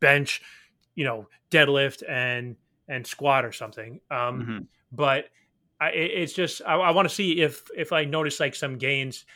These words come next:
Speaker 1: because people always say, you know, like, "Well, you gotta get your fundamentals down and you should get, you know, focus," when, when they're giving advice to noobs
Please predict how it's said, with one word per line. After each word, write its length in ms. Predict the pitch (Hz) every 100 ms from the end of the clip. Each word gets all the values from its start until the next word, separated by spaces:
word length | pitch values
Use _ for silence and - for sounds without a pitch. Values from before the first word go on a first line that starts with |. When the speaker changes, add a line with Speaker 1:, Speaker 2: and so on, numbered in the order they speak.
| -
Speaker 1:
because 220 | 180 190
people 260 | 262 277 233
always 300 | 208 165 -
say, 160 | 190 123
you 80 |
know, 140 | 131 135
like, 200 | 123 -
"Well, 380 | 147 143 139 - - -
you 80 |
gotta 200 | 151 151
get 200 | 135 160
your 100 | 156
fundamentals 560 | - 160 147 143 143 120
down 300 | 143 135 131
and 140 | 131
you 100 | 143
should 240 | 135 143 127
get, 260 | 139 143 - _ _
you 100 | 170
know, 140 | 131 117
focus," 520 | - 170 180 151 - _
when, 220 | 202 180 180
when 100 | 180
they're 80 | 185
giving 380 | 214 190 151 170
advice 360 | 143 151 165
to 100 | -
noobs 520 | 131 143 180 202 165